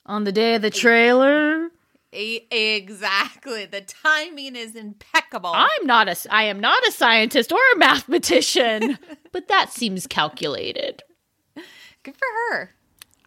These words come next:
Speaker 2: I mean, it helps both of them.
Speaker 1: I love it. Listen, Bethany will always be Roni. Roni will always be, like, Bethany. Like,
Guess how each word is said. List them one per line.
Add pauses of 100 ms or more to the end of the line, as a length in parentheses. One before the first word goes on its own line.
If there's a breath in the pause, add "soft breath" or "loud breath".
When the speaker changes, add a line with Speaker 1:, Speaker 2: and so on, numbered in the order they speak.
(420 soft breath)
Speaker 2:
I
mean,
it
helps
both
of
them.
Speaker 1:
I
love
it.
Listen,
Bethany
will
always
be
Roni.
Roni
will
always
be,
like,
Bethany.
Like,